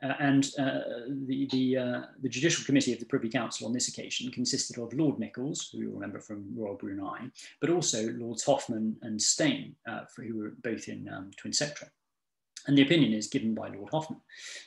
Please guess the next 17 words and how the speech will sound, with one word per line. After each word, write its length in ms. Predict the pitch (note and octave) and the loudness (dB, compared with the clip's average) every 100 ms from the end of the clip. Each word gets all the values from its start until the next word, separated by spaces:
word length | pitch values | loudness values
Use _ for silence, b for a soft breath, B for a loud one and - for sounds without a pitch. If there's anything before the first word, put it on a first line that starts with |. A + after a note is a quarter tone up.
| _ | _
Um, 280 | B2 C3+ - _ _ _ _ _ _ _ _ _ _ - | 2 2 0 _ _ _ _ _ _ _ _ _ _ -2
now, 220 | C#3 C#3 - _ _ _ _ _ _ _ _ _ _ _ _ _ _ _ | 0 0 -8 _ _ _ _ _ _ _ _ _ _ _ _ _ _ _
they 160 | D3 E3 | 2 6
are 160 | D#3 D3 | 6 6
dancing 520 | F#3 G3+ - D3+ B2 | 6 4 2 2 4
around, 520 | C3+ B2+ - - C3+ - _ _ - | 4 2 0 -8 -10 -12 _ _ -10
uh, 140 | A#2 A2+ | -8 -8
what 420 | C3+ B2+ C#3 - - - | -2 0 0 -4 -8 -6
Twinsectra 560 | - B2+ - - - C3+ | 0 2 2 0 -2 0
means. 480 | D#3+ A#2+ - - B B B B B _ _ | 0 -2 -6 -10 B B B B B _ _
So 180 | - C3+ C3+ - | -2 0 0 -2
Lord 180 | D3+ D#3+ | 2 4
Hoffmann 280 | F#3 D3+ | 4 4
said, 300 | C3+ A2+ A2 - | 2 0 -4 -8
"Their 180 | B2+ C3+ | -6 -4
lordships 680 | C3 G3 A3+ A#3 - - - | 0 0 2 0 0 -2 -2
accept 680 | C#3 - - - - - | -2 0 4 2 0 -10